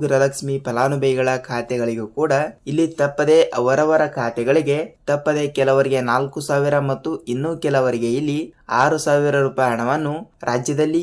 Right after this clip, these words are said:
ಇರುವಂತ ಮೂವತ್ತರಿಂದ ಮೂವತ್ತೊಂದು ಜಿಲ್ಲೆಗಳಿಗೂ ಕೂಡ ತಪ್ಪದೆ ಹಣವನ್ನು ಬಿಡುಗಡೆ ಮಾಡುವ ಮೂಲಕ ಒಂದು ಮಾಹಿತಿಯನ್ನು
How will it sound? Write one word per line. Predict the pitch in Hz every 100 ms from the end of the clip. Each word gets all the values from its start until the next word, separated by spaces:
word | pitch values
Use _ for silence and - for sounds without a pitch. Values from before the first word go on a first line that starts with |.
| - -
ಇರುವಂತ | 139 139 135 147 135
ಮೂವತ್ತರಿಂದ | 139 160 156 156 151 147 151 135
ಮೂವತ್ತೊಂದು | 131 143 143 135 139 139 135
ಜಿಲ್ಲೆಗಳಿಗೂ | 131 131 127 117 113 -
ಕೂಡ | 156 143 147 - -
ತಪ್ಪದೆ | 151 151 165 165
ಹಣವನ್ನು | 135 143 147 151 156
ಬಿಡುಗಡೆ | 135 139 139 139 131
ಮಾಡುವ | 131 131 131
ಮೂಲಕ | 127 127 139 127
ಒಂದು | 131 131
ಮಾಹಿತಿಯನ್ನು | 123 120 120 127 139